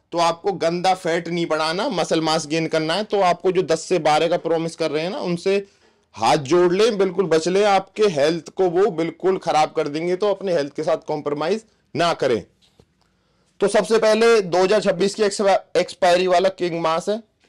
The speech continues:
दो हज़ार पच्चीस के लास्ट और दो हज़ार छब्बीस की एक्सपायरी होंगी इनकी, उससे पहले की कोई नियर बाई एक्सपायरी वाला प्रोडक्ट नहीं है। तो इसका प्राइस होगा आपके लिए उनतालीस सौ रुपए, ऑफर इसी के साथ है। नेक्स्ट भाई, एनाबॉलिक मास गेनर।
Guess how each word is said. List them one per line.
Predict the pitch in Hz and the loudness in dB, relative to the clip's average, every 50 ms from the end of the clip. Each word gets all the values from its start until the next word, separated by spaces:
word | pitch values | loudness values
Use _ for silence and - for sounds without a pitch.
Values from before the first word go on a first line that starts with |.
| _ _ _ _ _ _ _ - | _ _ _ _ _ _ _ -6
दो | 123 151 | 0 2
हज़ार | 170 180 170 208 214 | 2 4 4 2 2
पच्चीस | 208 - - 202 196 - - 196 196 - | 2 2 -2 -2 -2 -2 -6 -8 -4 -2
के | 214 208 | 0 0
लास्ट | 180 165 160 180 202 - 233 | 2 2 2 2 0 0 -2
और | 202 | 0
दो | 175 190 185 | 2 2 2
हज़ार | 180 190 | 2 0
छब्बीस | 185 - 165 156 156 170 170 - | -2 -4 -8 -6 -6 -8 -8 -4
की | - 185 | -6 -6
एक्सपायरी | 175 - - 170 165 170 156 | -6 -4 -2 -2 -2 0 -2
होंगी | 165 165 170 175 | -2 -2 -2 -4
इनकी, | 180 196 180 214 | -4 -4 -2 -2
उससे | 202 196 202 - - | -2 -2 -2 -4 -4
पहले | 190 190 160 147 165 165 | -2 0 -2 -2 -2 -2
की | 151 156 180 | -6 -6 -8
कोई | 175 - 190 180 | -2 -2 -2 0
नियर | 165 160 160 165 147 | 0 -2 -4 -4 -2
बाई | 151 160 160 | -2 -2 -2
एक्सपायरी | 156 151 - - 151 147 151 156 | -4 -6 -6 -4 -2 -2 -2 -2
वाला | 151 139 139 143 139 | -2 -2 -2 -2 -4
प्रोडक्ट | 135 - 135 139 135 135 156 170 - - 214 | -4 -4 -4 -4 -2 -2 -4 -4 -4 -10 -10
नहीं | 185 156 123 113 113 113 107 | -6 -4 -2 -2 -2 -2 -4
है। | 101 90 _ _ _ _ _ _ _ - | -6 -6 _ _ _ _ _ _ _ 0
तो | 190 196 | 0 2
इसका | 196 - - 226 | 2 2 -2 -2
प्राइस | - 202 202 202 196 | 0 2 2 2 4
होगा | 175 170 165 196 190 | 2 2 4 4 2
आपके | 185 - - 196 | 2 2 0 0
लिए | 180 185 208 | 0 2 2
उनतालीस | 240 240 226 196 - 170 180 180 170 - - | 2 2 2 2 2 0 0 0 -4 -2 -2
सौ | 196 | -2
रुपए, | 185 190 240 240 | -2 0 0 0
ऑफर | 220 208 196 196 202 170 | 2 2 2 2 2 0
इसी | 165 165 - 170 | 0 0 -4 -6
के | - 175 | -6 -6
साथ | 170 - 165 151 170 - 226 | -2 0 0 0 0 0 -2
है। | 247 269 - _ _ _ _ _ _ _ _ _ _ _ _ _ _ _ _ _ _ _ _ _ _ _ _ _ _ _ _ _ _ _ _ _ _ _ _ _ _ _ _ _ _ | -4 -4 -8 _ _ _ _ _ _ _ _ _ _ _ _ _ _ _ _ _ _ _ _ _ _ _ _ _ _ _ _ _ _ _ _ _ _ _ _ _ _ _ _ _ _
नेक्स्ट | - 170 196 196 - - | 0 2 2 2 2 0
भाई, | 233 196 196 233 | 2 2 2 2
एनाबॉलिक | 247 220 - 220 214 214 208 208 220 220 220 190 | 2 2 0 2 2 2 2 2 2 2 0 0
मास | 196 190 196 196 190 - | 0 0 0 0 -2 0
गेनर। | - 202 208 220 233 240 | 0 2 2 4 2 0